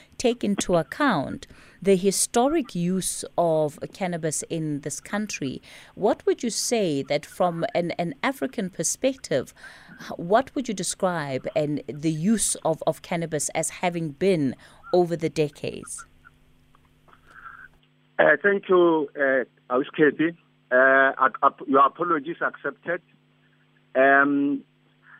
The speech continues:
Speaker 2: let me invite the Mabasa, uh, the Bokaba of Dilopie and, uh, the mother of this world, and also Baskali. Those are my ancestors. Every time when I, I enter into the space of other people,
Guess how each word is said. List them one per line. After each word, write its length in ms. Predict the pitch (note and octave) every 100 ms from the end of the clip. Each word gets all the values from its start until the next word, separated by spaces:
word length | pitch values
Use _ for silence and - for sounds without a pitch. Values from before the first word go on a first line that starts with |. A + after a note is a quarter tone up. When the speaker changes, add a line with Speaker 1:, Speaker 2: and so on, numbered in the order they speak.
| -
Speaker 2:
let 220 | C#3+ E3
me 160 | G#3 G3
invite 400 | D#3+ D3+ D#3 C#3+
the 60 |
Mabasa, 840 | D3 C#3+ B2+ B2+ - C3+ B2+ B2 A#2+
uh, 60 | - _ -
the 420 | B2+ A#2+ A#2+ A#2
Bokaba 480 | A2+ A2 A#2+ A#2 A#2
of 160 | A2
Dilopie 640 | G#2+ A2 A2 G#2 C3+ C3 -
and, 280 | B2 A#2 A2 _ _ _ _ -
uh, 160 | A#2 A2+ G#2+
the 80 | A2+
mother 640 | A2+ B2 B2 B2 A#2+ A#2
of 200 | B2+ G#2
this 200 | A2+ A#2+
world, 360 | A#2 A2+ A#2 A2
and 240 | - G#2+
also 280 | A#2 A#2 C3
Baskali. 680 | A#2 A2+ - A2 A2 A2+ A2 -
Those 180 | B2+ C3
are 160 | C3+ B2
my 180 | A#2+ A2
ancestors. 600 | A2+ G2+ A#2+ A2+ - G2+ -
Every 220 | C#3+ C#3+ C#3
time 260 | C#3 C3
when 160 | C3 B2
I, 280 | A#2+ A2 - _ _ -
I 140 | A2 A2+
enter 240 | A#2+ A2
into 220 | B2 B2
the 120 | A#2 C#3+
space 280 | - B2 A#2
of 160 | A#2 G#2
other 240 | A2+ A#2
people, 400 | A#2 - A2+ A2+